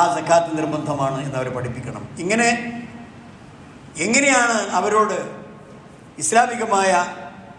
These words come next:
ഒരു പ്രബോധനം ആരംഭിക്കേണ്ടതെന്നും അതിൻ്റെ മുൻഗണനാക്രമങ്ങൾ ഏതിനാണെന്നും ശരിക്ക് പഠിപ്പിച്ചുകൊണ്ടാണ് നമുക്ക് കൂടി മാതൃകയായ ഈ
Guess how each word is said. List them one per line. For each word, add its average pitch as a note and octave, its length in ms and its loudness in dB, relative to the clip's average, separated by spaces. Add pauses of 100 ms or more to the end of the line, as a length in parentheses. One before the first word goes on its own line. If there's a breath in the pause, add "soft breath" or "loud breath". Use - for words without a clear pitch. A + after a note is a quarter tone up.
ഒരു F3 160 0
പ്രബോധനം G#3 540 4 (240)
ആരംഭിക്കേണ്ടതെന്നും F3+ 800 -2 (720)
അതിൻ്റെ F3+ 380 0 (760)
മുൻഗണനാക്രമങ്ങൾ A3+ 1200 2
ഏതിനാണെന്നും F3+ 560 -2 (120)
ശരിക്ക് E3+ 360 -6
പഠിപ്പിച്ചുകൊണ്ടാണ് D#3+ 800 -2 (600 loud breath)
നമുക്ക് G#3 280 0 (120)
കൂടി A#3 260 4 (220)
മാതൃകയായ F3+ 600 4 (460)
ഈ D#3+ 60 0